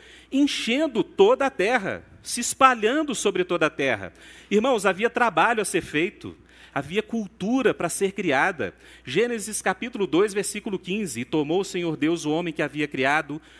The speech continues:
e o colocou no jardim do Éden para o lavrar e o cultivar." Teologicamente, muitos teólogos chamam esses versículos de o grande mandato cultural.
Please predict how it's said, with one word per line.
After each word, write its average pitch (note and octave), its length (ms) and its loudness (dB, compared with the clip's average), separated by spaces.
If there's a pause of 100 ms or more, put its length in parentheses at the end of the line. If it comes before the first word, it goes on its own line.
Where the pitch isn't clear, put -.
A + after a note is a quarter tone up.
e D#3 80 2
o D#3 60 4
colocou D#3+ 480 4
no E3 100 -4
jardim C#3 340 -4
do C3 160 -4
Éden C#3 300 -2
para C3+ 220 -4
o C3 40 -6
lavrar A#2+ 760 -4 (140)
e B2+ 200 -4
o A3+ 200 -2 (340)
cultivar." D#3 1040 -6 (840)
Teologicamente, F3+ 1080 0
muitos F#3+ 420 -6
teólogos D#3 420 -2
chamam F3+ 300 -4
esses D3 200 -10
versículos C#3 540 -6
de B2 80 -8
o C#3+ 60 -4
grande F3 340 -4
mandato E3+ 680 -4
cultural. A2 880 -4